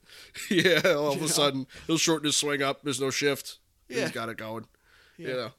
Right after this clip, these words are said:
Speaker 2: He'll gr-, I mean, he'll grind out the third base more than anyone next year.
Speaker 1: Oh, yeah,
Speaker 2: No
Speaker 1: he'll
Speaker 2: shift,
Speaker 1: just
Speaker 2: he'll start smacking the ball over the third base.
Speaker 1: Yeah,
Speaker 2: Just
Speaker 1: he'll,
Speaker 2: get out.
Speaker 1: he'll choke up and, and start smashing it to third. Yeah, sure.
Speaker 2: Marlins,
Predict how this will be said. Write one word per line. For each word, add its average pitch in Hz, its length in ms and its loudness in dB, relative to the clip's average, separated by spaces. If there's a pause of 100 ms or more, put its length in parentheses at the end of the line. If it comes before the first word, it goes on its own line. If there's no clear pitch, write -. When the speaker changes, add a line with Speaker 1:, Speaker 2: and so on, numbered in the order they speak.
(120)
Speaker 2:
He'll 302 100 -6
gr-, 302 160 -6
I 226 100 0
mean, 240 160 -2
he'll 254 140 0
grind 233 220 -2
out 208 100 -4
the 185 60 -6
third 180 260 -2
base 180 220 -2
more 165 120 -6
than 151 80 -6
anyone 127 280 -8
next - 240 -10
year. - 180 -16
Speaker 1:
Oh, 190 160 8
yeah, 170 120 8
Speaker 2:
No 160 60 10
Speaker 1:
he'll 147 100 10
Speaker 2:
shift, 175 120 6
Speaker 1:
just 156 180 4
Speaker 2:
he'll 214 160 2
start 202 180 0
smacking 202 420 2
the 196 60 -6
ball 180 180 0
over 170 100 -4
the 160 60 -8
third 160 220 -4
base. 151 220 -2
Speaker 1:
Yeah, 165 140 4
Speaker 2:
Just 151 100 4
Speaker 1:
he'll, 165 80 2
Speaker 2:
get - 80 -4
out. 143 60 0
Speaker 1:
he'll 165 100 4
choke 165 300 6
up 151 180 4
and, 135 200 -4
and 131 200 -6
start 131 240 -2
smashing 127 400 -2
it 117 80 -8
to 117 60 -8
third. 117 300 -6
Yeah, 113 160 -6
sure. 110 300 -10 (320)
Speaker 2:
Marlins, 165 560 -6